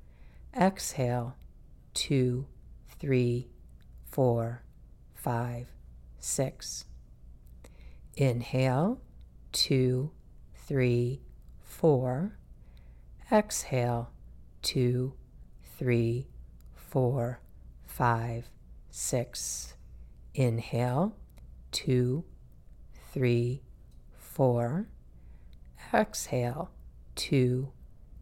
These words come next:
three, four, five, six.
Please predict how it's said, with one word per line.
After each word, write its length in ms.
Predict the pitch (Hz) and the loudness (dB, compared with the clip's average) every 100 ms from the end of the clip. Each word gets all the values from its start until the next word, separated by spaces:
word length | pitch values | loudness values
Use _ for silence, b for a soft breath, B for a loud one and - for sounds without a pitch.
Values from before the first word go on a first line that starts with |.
| - - | -16 -2
three, 540 | 139 127 123 120 127 - - - - - - | 4 6 6 2 -2 -10 -20 -20 -20 -18 -18
four, 680 | - - 139 123 120 120 123 - - - - - - | -18 -2 2 4 2 -2 -8 -16 -20 -20 -20 -20 -18
five, 640 | - 131 117 117 117 117 - - - - - - | 0 2 4 2 -4 -8 -14 -20 -18 -18 -18 -18
six. 720 | - - 127 117 - - - | -10 -4 -2 -2 -6 -12 -12